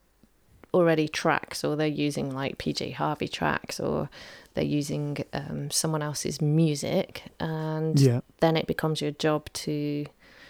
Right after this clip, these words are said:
Speaker 1: sort of find a way f-, between the acting and that music.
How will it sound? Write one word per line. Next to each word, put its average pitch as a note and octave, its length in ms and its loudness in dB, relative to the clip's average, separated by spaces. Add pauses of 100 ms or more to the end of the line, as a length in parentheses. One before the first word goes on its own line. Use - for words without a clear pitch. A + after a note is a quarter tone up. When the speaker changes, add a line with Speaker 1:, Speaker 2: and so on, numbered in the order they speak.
(320)
Speaker 1:
sort - 440 0
of G#3 120 4
find F#3+ 720 6
a F#3 80 10
way F3 600 8
f-, - 380 -8
between E3+ 600 4
the D#3+ 120 4
acting D#3 540 2
and D#3 180 2
that - 160 -2
music. - 640 0